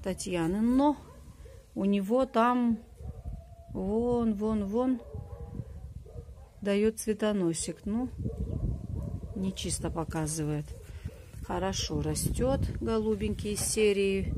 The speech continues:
Вот этот вот тоже. Это не хеверия. Мы нашли название.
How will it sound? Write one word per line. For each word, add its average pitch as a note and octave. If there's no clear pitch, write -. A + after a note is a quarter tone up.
Вот E3
этот A3+
вот A3+
тоже. G#3
Это G3+
не G3
хеверия. B3+
Мы G3
нашли F3+
название. C4